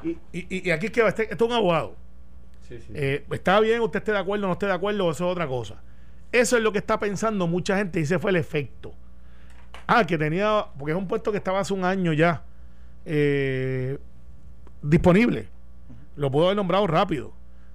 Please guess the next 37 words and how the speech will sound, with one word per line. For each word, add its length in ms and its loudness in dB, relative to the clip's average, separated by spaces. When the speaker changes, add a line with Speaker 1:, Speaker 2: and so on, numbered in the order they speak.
Speaker 2:
Pero 340 0
un 240 -2
día 200 4
después, 480 0
quizás 300 -4
para 220 0
tratar 280 0
de 100 -2
desviar, 640 2
o 120 -2
quizás 260 0
porque 160 2
estaban 300 -2
planificando 800 0
que 160 0
ya 300 0
había 360 0
algo 460 0
contra 340 0
el 60 2
otro 520 0
juez 320 2
que 100 -4
está 180 0
allí, 300 0
y 100 -4
como 200 2
una 140 4
ficha 280 2
de 60 4
ajedrez 420 4
diciendo, 500 0
bueno, 220 2
pues 140 -2
la 140 0
movida 460 4
es, 120 -6